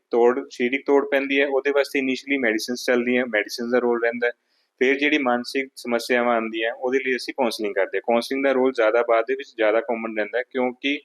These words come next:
ਪੇਸ਼ੈਂਟ ਦੁਬਾਰਾ ਫਿਰ ਨਸ਼ੇ ਦੇ ਵਿੱਚ ਪੈਣ ਦੇ ਚਾਂਸਸ ਬਹੁਤ ਜ਼ਿਆਦਾ ਰਹਿੰਦੇ ਆ। ਉਸ ਨੂੰ ਅਸੀਂ ਆਈਡੈਂਟੀਫਾਈ ਕਰਦੇ ਹਾਂ ਕਿ ਕਿਹੜੇ ਪੁਆਇੰਟ ਤੇ ਜਾ ਕੇ ਉਹ ਦੁਬਾਰਾ ਨਸ਼ੇ ਦੀ, ਅਹ, ਦਲਦਲ 'ਚ ਫਸ ਸਕਦਾ ਹੈ,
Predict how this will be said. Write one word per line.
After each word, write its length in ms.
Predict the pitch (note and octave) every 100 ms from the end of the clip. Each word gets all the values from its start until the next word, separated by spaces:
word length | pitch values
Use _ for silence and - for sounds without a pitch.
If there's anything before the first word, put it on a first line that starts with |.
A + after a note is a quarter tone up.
| _ _ _ -
ਪੇਸ਼ੈਂਟ 360 | B2+ B2 D3
ਦੁਬਾਰਾ 260 | C3+ B2+ C#3
ਫਿਰ 220 | - C#3+
ਨਸ਼ੇ 300 | D3 C#3 C#3
ਦੇ 100 | C3+
ਵਿੱਚ 180 | B2+ -
ਪੈਣ 240 | B2 A#2 A#2
ਦੇ 120 | A#2
ਚਾਂਸਸ 360 | A#2+ A2 B2 A#2+
ਬਹੁਤ 160 | B2 A#2
ਜ਼ਿਆਦਾ 200 | G#2+ F#2+
ਰਹਿੰਦੇ 280 | F#2 F#2
ਆ। 60 | F2+ _ -
ਉਸ 220 | B2 -
ਨੂੰ 80 | C#3+
ਅਸੀਂ 160 | C#3 D3
ਆਈਡੈਂਟੀਫਾਈ 500 | A2+ G#2 B2 C3+ C3
ਕਰਦੇ 340 | C3+ B2 A#2+
ਹਾਂ 80 | B2+ - _ _
ਕਿ 60 | _ -
ਕਿਹੜੇ 200 | B2+ C#3+
ਪੁਆਇੰਟ 360 | C#3+ B2 A#2+
ਤੇ 80 | B2
ਜਾ 160 | A#2 A2+
ਕੇ 140 | B2
ਉਹ 80 | B2
ਦੁਬਾਰਾ 460 | A2 G#2+ A2 A2+ A#2 G#2
ਨਸ਼ੇ 200 | - A#2
ਦੀ, 120 | A2+
ਅਹ, 440 | - _ A2+ G2+
ਦਲਦਲ 340 | G2 G#2 G#2 G#2+
'ਚ 100 | -
ਫਸ 180 | G2+ -
ਸਕਦਾ 260 | A#2+ G#2+
ਹੈ, 80 | G#2+